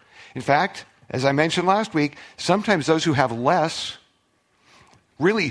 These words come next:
struggle with loving money more than those who have more, because it's what they think about all the time, needing more of it.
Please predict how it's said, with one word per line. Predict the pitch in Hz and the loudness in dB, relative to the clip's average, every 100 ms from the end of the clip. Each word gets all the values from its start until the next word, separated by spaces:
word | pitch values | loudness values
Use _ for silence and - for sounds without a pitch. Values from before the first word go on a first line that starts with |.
| - | -2
struggle | - 170 185 185 | -2 2 2 2
with | 127 131 | 2 -2
loving | 113 143 143 120 | 2 2 2 0
money | 147 165 131 | 0 0 -4
more | 123 175 196 135 | 0 2 2 0
than | 127 131 | -2 0
those | 151 - | 0 0
who | 160 | 2
have | 170 165 | 2 2
more, | 190 254 131 - - - | 0 2 0 -2 -14 -8
because | - 160 160 | -2 0 0
it's | 160 | 0
what | 170 185 | 0 0
they | 202 | 0
think | 208 247 | 0 0
about | 294 185 | 2 2
all | 127 | 0
the | 120 | -2
time, | 117 131 87 69 - - | 0 0 -2 -6 -16 -8
needing | 156 233 240 208 | 0 0 2 2
more | 226 285 | 2 2
of | 175 92 | 0 0
it. | 80 - | -4 -6